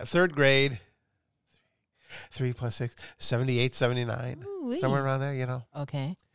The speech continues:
Speaker 1: So it wasn't a big break. Didn't, like, poke through the skin kind of stuff, you know, gross.
Speaker 2: Yeah,
Speaker 1: No,
Speaker 2: uh-huh.
Speaker 1: just like a fracture. But I wonder how much that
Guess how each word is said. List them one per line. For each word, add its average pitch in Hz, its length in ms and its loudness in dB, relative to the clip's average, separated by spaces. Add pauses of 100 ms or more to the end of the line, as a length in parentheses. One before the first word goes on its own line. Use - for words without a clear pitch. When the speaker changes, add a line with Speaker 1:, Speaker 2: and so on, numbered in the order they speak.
(200)
Speaker 1:
So 156 180 8
it 147 40 8
wasn't 156 240 8
a 123 60 2
big 127 240 2
break. 104 300 -4
Didn't, 117 180 -4
like, 107 180 -4
poke 104 220 -6
through 104 160 -8
the 92 80 -8
skin 95 260 -6
kind 104 220 -4
of 98 80 -4
stuff, 117 260 -2
you 117 80 -2
know, 110 120 2
gross. 113 360 0
Speaker 2:
Yeah, 151 420 -6 (220)
Speaker 1:
No, 147 60 -2
Speaker 2:
uh-huh. 127 180 0
Speaker 1:
just 123 180 0
like - 140 2
a 107 60 -6
fracture. - 600 -4 (600)
But 107 160 0
I 117 100 2
wonder 151 300 6
how 127 140 2
much 123 200 -4
that 107 160 -4